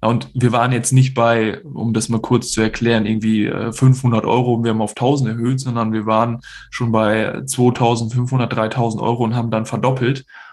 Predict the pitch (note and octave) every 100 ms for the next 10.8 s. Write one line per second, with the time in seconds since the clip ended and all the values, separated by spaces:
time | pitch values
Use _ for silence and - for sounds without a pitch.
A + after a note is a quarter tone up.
0 | _ A2 A2 A2+ A2+ A#2 A2+ G#2+ A2 A#2
1 | A2+ C3 A2 G#2+ A#2+ A#2 A#2 A2 A2 G#2+
2 | A2+ C3 - A2 A2 G#2+ G#2 G#2+ A#2 C3
3 | - - - - _ A#2+ A#2 A#2 A#2 A2+
4 | A#2+ C#3 - - - A2 A2+ B2 A#2+ B2+
5 | A#2+ - A2 A#2 D3+ - - A#2 A#2 A#2
6 | A#2 - - - A2 C3+ A2 A2 A2 -
7 | A#2 A#2+ - A#2 A#2 B2 A2 A2 C3+ B2+
8 | C3 C3 C3 C3 B2 A2 A2 A2+ G#2+ -
9 | A2 A2 B2 B2 - A#2+ - B2 B2 B2+
10 | B2 B2 B2 - B2 A2 A2 -